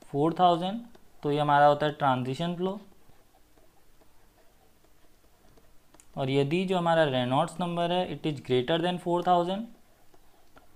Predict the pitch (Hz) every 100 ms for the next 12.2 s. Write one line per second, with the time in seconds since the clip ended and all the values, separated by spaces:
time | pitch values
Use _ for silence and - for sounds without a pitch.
0 | - - - - 135 139 135 135 135 127
1 | 139 240 - - - - - - - -
2 | - - - - - 139 123 120 120 127
3 | 120 - - - - - _ - - -
4 | _ - - - - - 165 196 151 143
5 | 147 143 - 170 160 170 165 180 175 165
6 | 139 131 131 127 131 135 147 160 170 180
7 | 180 175 185 180 156 143 135 131 127 123
8 | 127 139 151 156 165 147 123 123 123 123
9 | 127 131 139 139 135 156 135 120 127 202
10 | - - - - 131 120 113 117 117 123
11 | - 147 - 156 160 143 127 127 123 120
12 | 165 -